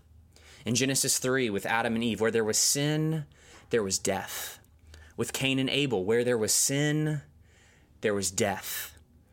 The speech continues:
When it came to, to Noah and, and, and the people of God, that it was, there was sin and then there was death. And even in the Gospels, we see that where there was sin, there was death. And this is one of those themes, is that wherever sin reigns,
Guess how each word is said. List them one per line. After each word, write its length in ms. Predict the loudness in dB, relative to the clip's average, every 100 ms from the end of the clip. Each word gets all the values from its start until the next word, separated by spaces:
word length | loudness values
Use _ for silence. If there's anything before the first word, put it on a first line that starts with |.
| -20 -12 -2
When 100 | 0
it 80 |
came 300 | 0 0 0 0
to, 360 | 2 2 0
to 240 | -4 -2 2
Noah 520 | 2 4 4 2 -2 -12 -20 -20 -14 -2
and, 440 | 0 2 0 -2 -2
and, 240 | -2 0
and 180 | 0 0
the 60 | -2
people 480 | -2 -2 0 2 2
of 100 | 2
God, 280 | 0 0
that 100 | -2
it 60 | -2
was, 180 | -2 0
there 180 | 0 2
was 120 | 2
sin 640 | 0 0 0 0 0 -2 -6 -16 -20 -14 -4
and 120 | 0
then 80 | 0
there 100 | 0
was 160 | -2
death. 640 | -2 -2 -4 -8 -10 -12 -18 -20 -20 -20 -20 -4
And 100 | 0
even 220 | 0 2
in 100 | 0
the 60 | 0
Gospels, 640 | 0 0 0 -2 -2 -2
we 80 | -2
see 200 | 0 0
that 100 | 0
where 100 | 2
there 160 | 2 0
was 120 | 0
sin, 680 | 0 2 0 0 0 0 -4 -10 -20 -20 -20 -12
there 160 | -2 0
was 160 | 0 -2
death. 600 | -4 -4 -6 -12 -12 -18 _ -20 -20 -18 -4
And 100 | 0
this 140 | 0
is 140 | 0 0
one 160 | 0
of 120 | 0
those 280 | 2 2 2
themes, 320 | 0 0 0
is 100 | -2
that 140 | 0 2
wherever 520 | 0 2 0 0 0
sin 680 | 2 2 2 0 0 0 0
reigns, 800 | 2 2 -2 -4 -2 0 0